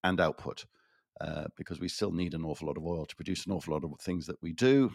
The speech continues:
unfortunately, from the climate's point of view. But there's nothing good for our economies. Uh, it may not be as bad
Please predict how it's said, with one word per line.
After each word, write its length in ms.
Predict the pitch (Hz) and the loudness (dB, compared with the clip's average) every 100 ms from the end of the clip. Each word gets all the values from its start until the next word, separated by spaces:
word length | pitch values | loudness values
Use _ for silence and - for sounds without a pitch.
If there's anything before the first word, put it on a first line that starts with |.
| - | -2
unfortunately, 680 | - - 113 - 120 - 127 | -2 4 4 4 2 4 2
from 300 | 120 95 95 | 2 0 0
the 60 | 90 | -2
climate's 420 | - 92 110 101 | 0 4 4 2
point 260 | - 113 107 | 0 0 0
of 60 | |
view. 260 | 95 110 110 - _ - _ _ | 2 2 2 -2 _ -20 _ _
But 160 | 101 95 | 2 2
there's 280 | - 104 95 | 4 4 4
nothing 540 | 117 120 107 - 107 98 | 6 6 4 2 0 4
good 320 | 98 80 - | 4 4 -2
for 300 | - 90 85 | -6 0 2
our 160 | 80 | 2
economies. 640 | 80 90 82 78 71 - - _ _ | 0 0 0 0 -4 -10 -18 _ _
Uh, 320 | 85 82 80 - - | -8 -6 -6 -8 -10
it 80 | 92 | -4
may 160 | 101 | 0
not 180 | 95 95 | 2 2
be 160 | 98 90 | 0 2
as 240 | 101 113 | 4 4
bad 300 | - 71 62 | 0 -2 -2